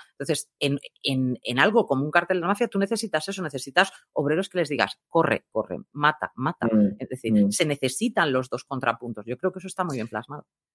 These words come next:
Speaker 2: Claro, pero y, y también la, la escena de, ¿no? de, de, de la especie casi de, de, de padrino en el rancho también nos habla de un tipo que va a saber moverse, pues, con la política.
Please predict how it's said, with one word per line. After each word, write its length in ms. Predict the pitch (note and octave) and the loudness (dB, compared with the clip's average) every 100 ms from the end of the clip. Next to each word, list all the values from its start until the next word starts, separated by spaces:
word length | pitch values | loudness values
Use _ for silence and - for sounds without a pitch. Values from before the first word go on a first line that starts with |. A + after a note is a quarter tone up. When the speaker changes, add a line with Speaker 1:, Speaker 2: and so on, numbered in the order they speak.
| _ _ | _ _
Speaker 2:
Claro, 240 | D3 D#3 | 6 8
pero 100 | C#3 | 10
y, 220 | C3 C3 - | 8 6 4
y 60 | |
también 400 | - B2+ D3+ E3+ | 4 6 6 6
la, 180 | C3+ B2+ B2 | 6 4 6
la 80 | |
escena 380 | A#2+ - C#3+ D#3 | 2 4 6 8
de, 140 | D#3 C#3+ | 8 8
¿no? 160 | C#3+ | 8
de, 160 | D#3+ A#2 | 6 6
de, 180 | A2 G#2+ | 4 0
de 160 | G#2+ G#2 G#2 A#1+ F#2+ G2+ D2+ B1+ | 0 -4 -6 -8 -10 -14 -20 -18
la 40 | |
especie 280 | G#2+ - B2 | -10 -6 0
casi 220 | C3 B2+ | 0 2
de, 160 | B2 A#2+ | 4 4
de, 160 | A2 A2 | 4 2
de 120 | A#2 | 2
padrino 420 | A2+ A2 C3+ C#3+ | 2 4 6 8
en 80 | C3 | 8
el 100 | C3 | 8
rancho 240 | C3+ C#3 | 8 6
también 240 | E3 B2 C3+ | 6 6 4
nos 140 | C#3+ | 4
habla 160 | C#3+ D3+ | 8 8
de 60 | C#3 | 8
un 60 | |
tipo 180 | C3+ E3 | 4 2
que 80 | C3 | 4
va 80 | B2+ | 4
a 20 | |
saber 280 | C3+ C3+ D3 | 4 4 6
moverse, 560 | C3+ C3+ C3+ F3 F3+ - _ _ _ | 6 6 4 4 4 0 _ _ _
pues, 340 | G#2+ G#2 - | 0 0 -2
con 200 | - G#2+ | -4 0
la 140 | G2+ G2 | 0 2
política. 680 | G2+ B2+ B2 - A2+ G3+ | 2 2 2 2 2 2